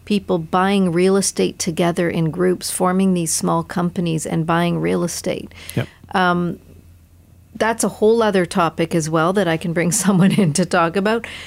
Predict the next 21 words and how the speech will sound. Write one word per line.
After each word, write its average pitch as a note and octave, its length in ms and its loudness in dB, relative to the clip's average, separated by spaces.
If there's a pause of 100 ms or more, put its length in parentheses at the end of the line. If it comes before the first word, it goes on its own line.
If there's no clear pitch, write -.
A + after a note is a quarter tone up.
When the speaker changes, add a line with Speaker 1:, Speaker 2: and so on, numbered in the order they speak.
(160)
Speaker 1:
But A#3 180 0
really, B3+ 340 2
find C4+ 360 0
a B3 40 0
friend A#3 320 -2
or C4 60 0
two G3 340 0
and G3+ 240 2
buy B3 400 0
a G3 60 -2
townhouse, A#3 600 0
buy A3+ 500 0
a F3+ 60 -2
home A3 320 2
that E3+ 120 0
each A3 220 -4
of G#3 80 -2
you F#3 140 2
get F3+ 160 0
a E3 40 -2
bedroom. F3 460 -2